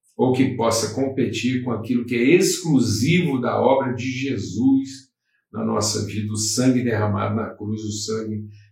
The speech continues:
imaculado. Então, ele nos justifica pelo lavar regenerador do seu sangue. A gente tem que tomar cuidado com isso, porque senão nós estamos colocando o batismo praticado pela igreja com água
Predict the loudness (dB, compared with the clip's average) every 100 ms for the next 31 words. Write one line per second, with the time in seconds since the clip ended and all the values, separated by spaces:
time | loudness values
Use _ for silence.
0 | -4 0 0 -2 -6 -8 -8 -10 -12 -8
1 | -4 0 0 2 2 0 0 -2 -2 -2
2 | -4 -8 -4 0 0 -4 -14 -16 -20 _
3 | _ _ 0 4 6 4 4 2 2 2
4 | 0 0 0 -2 -2 -4 -4 -6 -6 -8
5 | -8 -6 -2 -2 0 0 0 2 0 0
6 | -2 2 0 0 -2 0 -2 -4 -8 -16
7 | _ _ _ -6 2 4 6 4 4 4
8 | 2 2 4 4 4 2 4 4 2 2
9 | 2 2 4 4 2 0 -2 -2 -2 -2
10 | -2 -2 -2 -4 -6 -6 -2 2 4 2
11 | -2 -8